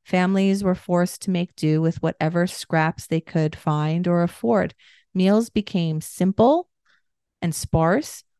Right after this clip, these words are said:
often consisting of inexpensive staples like bread, potatoes, and beans. Nutritious options were often a luxury many couldn't afford.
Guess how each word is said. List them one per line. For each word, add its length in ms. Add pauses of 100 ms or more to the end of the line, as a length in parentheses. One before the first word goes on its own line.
(100)
often 300
consisting 720
of 240
inexpensive 840
staples 580
like 180 (100)
bread, 400
potatoes, 720
and 180
beans. 540 (880)
Nutritious 520
options 680
were 180
often 360
a 60
luxury 500
many 280
couldn't 460 (100)
afford. 680